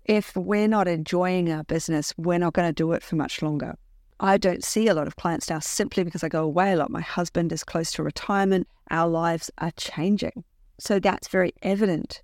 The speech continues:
in what I do, my approach to everything that I do. You know, I'm looking, I wasn't looking to retire. But now I am actually looking to retirement because he is looking to retirement, and that's changing our focus as a couple. So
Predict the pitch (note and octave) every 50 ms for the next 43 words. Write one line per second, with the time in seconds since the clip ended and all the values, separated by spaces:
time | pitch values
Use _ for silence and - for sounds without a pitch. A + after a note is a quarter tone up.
0 | _ _ - F3 F3 E3 E3 E3 D#3+ D#3+ D3+ D#3+ D#3 - F3+ F#3 F3+ E3+ E3 D#3
1 | D#3+ E3 - _ _ _ _ - - E3 E3 E3+ E3+ - - - - F3+ F#3 -
2 | - - - - - - - - - D#3+ D#3 E3+ D#3+ - - D#3 D#3 D3+ - -
3 | - - D#3 - - D3 D3+ - E3+ F3 F#3 F3+ - - - A3 B3+ C4+ A#3+ G3+
4 | - - D#3+ D3+ D3 D#3+ - - _ _ _ - - - F#3 G#3 - - D3 -
5 | A3+ - - - - - - - - - - - - - - - - A#3+ C4+ -
6 | _ _ _ _ _ - A#3+ A#3+ - A#3 B3 C4+ D4 D4 C#4+ D4 D4 D4+ D#4 -
7 | - - - B3+ C#4 C4+ - C#4 C4 C4 - - B2+ A#2+ - - - - G#3 A#3
8 | C4 B3+ G3+ - - - - - _ _ - - - A3 G#3+ - - - C4 A#3+
9 | - - - - A#3 C4 C4+ B3 - D#3+ - D3 - E3 D3+ D3 - - D3+ D3
10 | - - D3+ D3+ D#3 - - - G3 G#3+ - - - - - - G3+ G#3 G3 -
11 | G3 G3 - E3+ E3 D#3 - - E3 E3 - - - D#3+ E3 - - - - F3
12 | - - - - B3 A#3+ - - F#3+ - _ - - - - - A#3 A3+